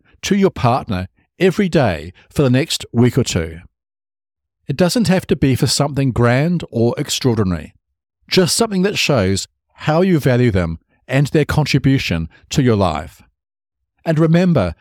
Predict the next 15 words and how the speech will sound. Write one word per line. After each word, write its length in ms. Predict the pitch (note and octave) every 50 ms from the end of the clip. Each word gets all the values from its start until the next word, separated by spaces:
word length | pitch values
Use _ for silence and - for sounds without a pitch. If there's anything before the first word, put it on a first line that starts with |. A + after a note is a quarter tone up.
| _ _
the 100 | - C3
magic 540 | A#2+ C#3 D3 D#3+ F3+ F3+ - A3 G3 - -
is 160 | - D#3 C3+ -
in 200 | C3+ B2 A#2+ A#2+
the 100 | A#2+ A2
specifics. 800 | - - - A2 - - B2+ G#2 - D2 - - - - - - _ _ _ _ _ _ _ _ _ _ _ _ _
The 100 | - C#3
more 240 | C#3+ D3+ E3 G3 F#3+
detailed 640 | - - G3+ F#3+ - - E3+ D#3 D#3+ D#3+ E3+ - - - _
you 100 | - D#3+
can 300 | - - - F3 F#3 F3+
be 340 | D#3+ - C3 G#2 G2 G2+ - - _ _ -
in 160 | E3 E3 D#3+
your 180 | D#3+ D#3 E3+ D#3+
appreciation, 800 | C#3 - D#3 D3 - - - C3 B2+ B2 - - F2 D#2+ E2